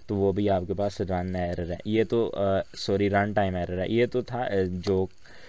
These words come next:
अब देखिएगा कि आपके पास एक्चुअल में जो रन टाइम एरर है वो किस तरह से होती है। For example आप, अ, कोई नॉर्मल एग्जीक्यूशन कर रहे हैं और, अ, एक इस तरह से इंस्ट्रक्शन आती है कि किसी भी नंबर को आप ज़ीरो से डिवाइड करते हैं,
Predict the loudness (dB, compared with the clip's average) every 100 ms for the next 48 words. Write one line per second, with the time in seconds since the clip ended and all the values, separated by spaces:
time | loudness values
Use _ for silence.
0 | -16 -2 2 4 6 4 2 6 6 6
1 | 2 -2 -14 -16 -14 0 4 6 6 4
2 | 2 2 2 2 0 2 4 4 4 2
3 | 4 4 2 2 2 2 0 0 -2 -2
4 | 0 0 2 0 2 2 2 2 -4 -4
5 | 0 4 6 6 2 2 4 4 2 0
6 | -4 -4 -2 -2 2 4 4 2 0 0
7 | -4 -4 -4 -2 0 0 0 -2 0 -2
8 | -2 0 -2 0 2 2 0 -10 -6 -4
9 | 2 4 4 0 -4 -2 -2 0 0 0
10 | 0 -2 -2 -4 -4 0 0 0 0 0
11 | 0 -2 0 0 0 -2 -4 -2 2 4
12 | 4 2 0 2 2 2 2 0 0 -2
13 | -2 -6